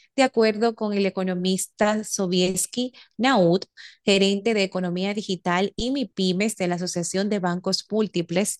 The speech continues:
aba, durante su exposición en el tercer Expo Foro ceni, la implementación de la firma digital está transformando el mercado en la República Dominicana,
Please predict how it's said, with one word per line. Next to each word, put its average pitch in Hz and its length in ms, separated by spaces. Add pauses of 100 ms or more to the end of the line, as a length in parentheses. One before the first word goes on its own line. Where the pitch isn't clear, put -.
(160)
aba, 240 420 (380)
durante 208 400
su 196 120
exposición 196 640
en 208 140
el 185 140
tercer 196 600
Expo 190 420
Foro 196 500
ceni, 190 720 (240)
la 220 220 (140)
implementación 254 1000
de 170 100
la 170 120
firma 202 380
digital 196 640
está 226 320
transformando 214 960
el 226 100
mercado 175 500
en 165 80
la 160 120
República 180 500
Dominicana, 247 800